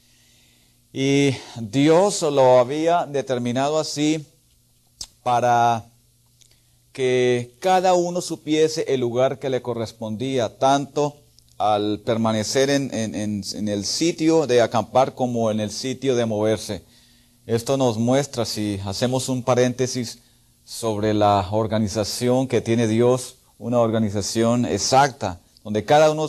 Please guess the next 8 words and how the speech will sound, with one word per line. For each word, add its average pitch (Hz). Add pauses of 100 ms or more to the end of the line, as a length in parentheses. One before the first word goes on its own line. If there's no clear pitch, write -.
(140)
eh, 120
tenía 123
que 120
saber 113
su 104
sitio, 147
su 135
función 117